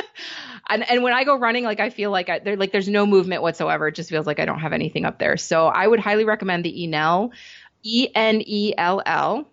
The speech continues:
And here's the best part. The owner of the company is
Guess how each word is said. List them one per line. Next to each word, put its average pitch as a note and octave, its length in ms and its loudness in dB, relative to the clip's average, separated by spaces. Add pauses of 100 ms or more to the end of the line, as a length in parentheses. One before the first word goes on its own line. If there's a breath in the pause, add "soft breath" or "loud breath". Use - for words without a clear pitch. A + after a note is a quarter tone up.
(220)
And G3 100 -2
here's C4 200 0
the B3 80 -2
best E3 260 -4
part. D3+ 260 -4
The F3 320 -4
owner G#3+ 280 4
of G3 140 4
the F#3+ 60 0
company D3+ 600 -2 (420 loud breath)
is D#3+ 300 2